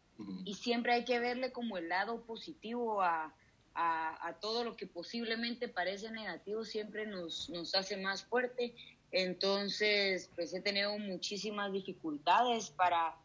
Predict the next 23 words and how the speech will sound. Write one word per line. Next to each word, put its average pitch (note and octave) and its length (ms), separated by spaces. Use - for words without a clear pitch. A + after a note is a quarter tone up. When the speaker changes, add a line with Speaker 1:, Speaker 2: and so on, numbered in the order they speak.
Speaker 2:
para F#3 300
poderme F#3 880
desarrollar E3+ 680
como G3+ 540
boxeadora F3 920
profesional. F#3+ 880
Ahí E3+ 120
sí F#3+ 120
que F#3+ 120
me F#3+ 100
han E3 160
puesto F#3+ 300
muchas F#3 520
barreras, G#3 640
pero G#3 480
al G3 340
lograrlas G3 680
atravesar G#3 880
con G3 160
esfuerzo, A#3 760
disciplina G#3 580
y A3 100
constancia, A#3 760